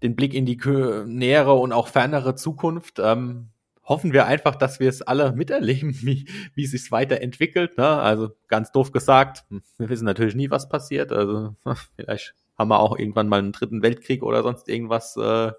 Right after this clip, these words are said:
kann ja vieles passieren, ne? Ähm, ich möchte aber nicht so negativ schließen, sondern ich glaube, herausgehört zu haben, dass, äh, die Digitalisierung und, und Ihre Forschungsarbeit,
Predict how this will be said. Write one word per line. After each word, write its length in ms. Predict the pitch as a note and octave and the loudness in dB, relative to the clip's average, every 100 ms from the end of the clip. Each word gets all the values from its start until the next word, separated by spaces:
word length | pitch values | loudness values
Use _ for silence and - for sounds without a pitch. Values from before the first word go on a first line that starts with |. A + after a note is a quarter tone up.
| _ | _
kann 220 | - C3 | -6 -2
ja 100 | A#2+ | 0
vieles 380 | B2+ E3 D#3+ D#3 | -2 0 -2 2
passieren, 420 | E3 D3+ D#3+ D#3 | 0 2 0 0
ne? 200 | C#3+ E3 - - - - - | 0 -2 -4 -20 -20 -20 -4
Ähm, 380 | A2+ A2+ A#2+ A#2 | -2 0 -2 -6
ich 120 | A#2+ | -6
möchte 200 | A#2 A2 | -4 0
aber 140 | A2 G2 | 2 0
nicht 200 | G2 - | -2 -4
so 140 | F#2 | -4
negativ 640 | F2 F2+ F2 - G2 - _ - | -2 -2 -2 -4 -10 -10 _ -20
schließen, 460 | - G2+ A2 G#2+ | -8 -4 -2 -2
sondern 340 | F#2 F#2 F#2+ G2+ - - - - _ _ | -2 0 0 -2 -8 -20 -20 -20 _ _
ich 160 | - - | -8 2
glaube, 240 | A#2 C#3 | 4 4
herausgehört 640 | B2+ G2+ A2 C3 B2 A#2 - | 4 6 6 6 2 2 2
zu 120 | G#2+ | 2
haben, 180 | A2 A2 | 2 2
dass, 300 | G2+ - - | -2 -2 -6
äh, 600 | F#2 G#2 G#2 G#2+ G#2+ G#2 F#2+ - A2 | 0 2 4 4 2 -2 -10 -14 -12
die 80 | |
Digitalisierung 960 | G2 G2+ - G#2 G2+ - A2 B2+ A#2 G2 | -10 -10 -8 -4 -4 -4 0 2 2 -2
und, 240 | G2 G2 | -6 -8
und 180 | - F#2 | -8 -10
Ihre 220 | - G2+ | -4 -4
Forschungsarbeit, 800 | - F#2+ G2 G#2 - G2 G2+ G2+ | 0 2 2 -2 -2 2 4 4